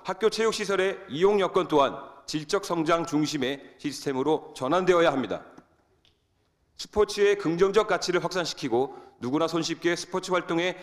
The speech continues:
참여할 수 있는 생활체육 환경을 만들어주는 새로운 스포츠 정책의 필요성이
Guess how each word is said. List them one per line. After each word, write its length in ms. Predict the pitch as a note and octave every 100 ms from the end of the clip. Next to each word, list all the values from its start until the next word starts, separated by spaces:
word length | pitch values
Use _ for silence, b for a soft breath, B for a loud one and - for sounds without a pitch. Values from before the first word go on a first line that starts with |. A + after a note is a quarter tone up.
| B
참여할 380 | - E3+ F#3+ F3+
수 140 | -
있는 300 | E3 C#3+ G#2 - -
생활체육 520 | E3+ F3 E3+ F3 D3+
환경을 320 | F3 F#3+ G3
만들어주는 600 | C#3 D#3 F3+ C#3 B2 F2+ - - _ _ _ _ -
새로운 280 | F#3 G#3+
스포츠 320 | G3+ - G#3 F3
정책의 680 | E3+ E3 D3 D#3 - -
필요성이 600 | - F3+ E3+ D#3 D3+ D#3